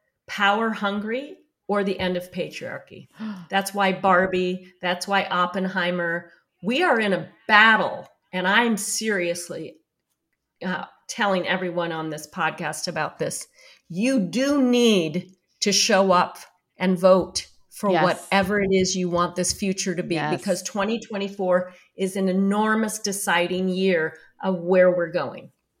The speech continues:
Speaker 3: I love
Speaker 2: Wow.
Speaker 3: that message. I would, sh-, I'd like to shout that. Yes, I totally agree. And you can't see by what you see in the stars what the outcome will actually be.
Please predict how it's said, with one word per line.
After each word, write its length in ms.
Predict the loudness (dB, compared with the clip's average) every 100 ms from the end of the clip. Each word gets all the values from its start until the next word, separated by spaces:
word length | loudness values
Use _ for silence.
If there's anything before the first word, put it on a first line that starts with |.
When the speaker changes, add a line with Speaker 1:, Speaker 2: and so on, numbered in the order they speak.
| -12
Speaker 3:
I 60 |
love 220 | -4 -4
Speaker 2:
Wow. 40 | -2
Speaker 3:
that 160 | -6
message. 440 | -6 -8 -8 -8 -4
I 140 | -4
would, 140 | -4 -8
sh-, 140 | -8 -4
I'd 160 | -4
like 140 | -4 -6
to 80 | -6
shout 420 | -2 0 0 -2
that. 280 | -4 -4 -8
Yes, 460 | -6 -6 -6 -12 -16 -12
I 60 |
totally 480 | -10 -8 -6 -4 -4
agree. 460 | -6 -6 -6 -8 -12 -6
And 160 | 2 2
you 120 | 2
can't 360 | 2 2 2 0
see 260 | -4 -2
by 300 | 2 4 4
what 340 | 4 0 -2 -6
you 160 | -6 -6
see 200 | -4 -4
in 120 | -2
the 80 | -4
stars 420 | -2 2 2 0
what 140 | -4 -4
the 100 | 0
outcome 400 | 0 0 -4 -2
will 120 | -2
actually 460 | -2 -6 -8 -8
be. 460 | -6 -4 -4 -6 -10